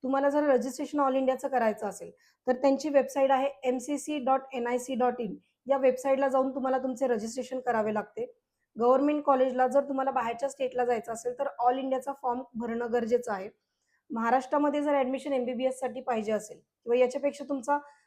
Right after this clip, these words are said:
दहा ते वीस मार्कांनी जरी कट ऑफ कमी गेला, स्कोर कमी आला, तर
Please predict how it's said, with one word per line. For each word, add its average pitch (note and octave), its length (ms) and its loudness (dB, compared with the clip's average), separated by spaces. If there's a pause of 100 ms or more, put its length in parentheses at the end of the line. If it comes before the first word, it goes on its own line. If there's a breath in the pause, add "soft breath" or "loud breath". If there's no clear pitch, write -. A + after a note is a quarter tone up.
(120 loud breath)
दहा A3+ 240 0
ते C4 140 -6
वीस C#4 220 -2
मार्कांनी C#4 420 0
जरी C#4+ 220 4 (160)
कट C4 180 0
ऑफ C#4 220 0
कमी C4+ 200 2
गेला, A#3+ 300 2 (240)
स्कोर C#4 300 4
कमी C4+ 280 2
आला, A#3 180 -2 (400 soft breath)
तर C#4 60 4